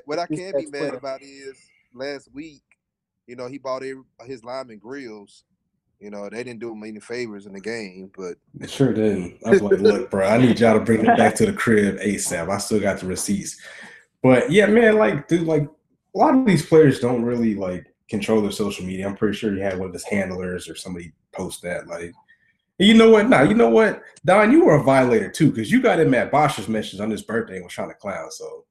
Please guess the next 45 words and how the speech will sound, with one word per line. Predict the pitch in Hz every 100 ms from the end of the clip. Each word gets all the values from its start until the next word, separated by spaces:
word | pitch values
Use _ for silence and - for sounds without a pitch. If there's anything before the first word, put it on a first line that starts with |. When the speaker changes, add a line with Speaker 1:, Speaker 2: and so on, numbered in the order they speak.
| _ _
Speaker 3:
you're, | - 143
you're | 127 165
a | 117
Speaker 1:
Hey. | 135
Speaker 3:
habitual. | - 117 117 104 98 _ _
Hey, | 104
you | 117 165
violated | 143 113 110 104 92
before | - - 95
too, | - - -
bro. | - -
We | 113
gonna | 110 -
keep | 107
it |
a | 104
buck. | - 101 - - _ _
Speaker 1:
You | 113 131
know | 151
what | 156 165
though? | 160 165 165 _ _ _ _
You | 120
know | 131 139
what? | 143 147 135
He | 131
deserved | 131 123 127 127 113
it. | 110 107 _
But | 107 113
guess | 135 135
what? | 139 127
He | 123 139
started | 123 131 117
doing. | 113 107
He |
got | 120 120 117
better. | 117 101 90 _
So | _ 104 95 92 _ _ _ -
Speaker 3:
Yeah, | -
Speaker 1:
y'all | 104
can | 85
Speaker 3:
man. | -
Speaker 1:
thank | 120
me | 107
for | 107 101
that. | 101